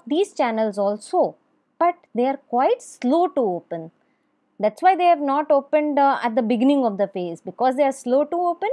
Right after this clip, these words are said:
It takes time for them to open and they open quite late. So by this time there is opening of voltage gated potassium channels, and due to this sodium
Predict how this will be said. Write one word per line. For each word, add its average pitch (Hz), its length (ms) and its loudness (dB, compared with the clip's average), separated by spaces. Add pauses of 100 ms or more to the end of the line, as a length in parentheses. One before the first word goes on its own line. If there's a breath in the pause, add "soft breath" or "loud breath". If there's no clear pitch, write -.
(100)
It - 120 -12
takes 208 240 -6
time 247 300 -4
for 320 140 0
them 302 220 -4
to 311 80 -6
open 302 420 -2 (420 loud breath)
and 254 380 -4 (100)
they 240 140 0
open 214 240 -4 (180)
quite 220 340 -2
late. 170 300 -6 (320 soft breath)
So 349 120 -2
by 330 180 4
this 403 300 -4
time 269 300 -2
there 277 160 2
is 254 120 -4
opening 302 380 -2
of 320 140 2
voltage 233 400 -2
gated 277 300 -6
potassium 240 560 -4
channels, 180 480 -6 (320)
and 196 360 -4
due 381 360 2
to 320 260 0
this 196 360 -4 (440)
sodium 277 560 -2